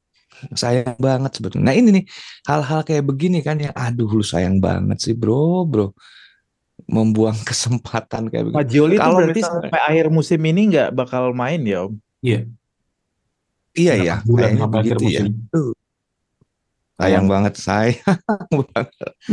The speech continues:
Speaker 1: Aduh, bener-bener dah tuh orang. Itu
Speaker 3: Sayang.
Speaker 1: emasnya kita banget itu, Fajoli itu. Eh, dia begitu lagi.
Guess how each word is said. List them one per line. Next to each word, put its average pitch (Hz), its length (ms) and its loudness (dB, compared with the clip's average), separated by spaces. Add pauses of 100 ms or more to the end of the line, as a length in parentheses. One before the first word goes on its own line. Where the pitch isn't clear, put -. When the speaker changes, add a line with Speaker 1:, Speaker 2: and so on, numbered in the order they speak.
(380)
Speaker 1:
Aduh, 127 800 0
bener-bener 101 480 -2
dah 101 240 -2
tuh 104 120 -2
orang. 104 260 -2 (580)
Itu 104 240 0
Speaker 3:
Sayang. 95 160 2
Speaker 1:
emasnya 98 400 0
kita 123 240 0
banget 104 480 -2
itu, 101 80 -6
Fajoli 95 560 -2
itu. 98 160 -8 (640)
Eh, 139 240 0
dia 104 160 4
begitu 98 480 0
lagi. 92 320 -2